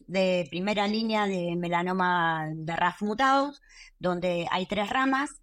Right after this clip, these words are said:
y eligieron hacer una secuencia con encovini, encorafenib más vinimetinib, que es un tratamiento dirigido combinado. La rama A se hace primero este tratamiento, se espera la progresión y después se hace ipilimumab más nivolumab.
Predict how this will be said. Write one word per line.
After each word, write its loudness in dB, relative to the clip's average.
y -2
eligieron 0
hacer 0
una 2
secuencia 0
con -2
encovini, 0
encorafenib -2
más 0
vinimetinib, -2
que 0
es -8
un -10
tratamiento -2
dirigido -2
combinado. 2
La 2
rama 2
A 0
se 0
hace 0
primero 0
este -6
tratamiento, 2
se -4
espera 0
la 0
progresión 2
y -2
después -4
se 2
hace 0
ipilimumab 2
más -2
nivolumab. -4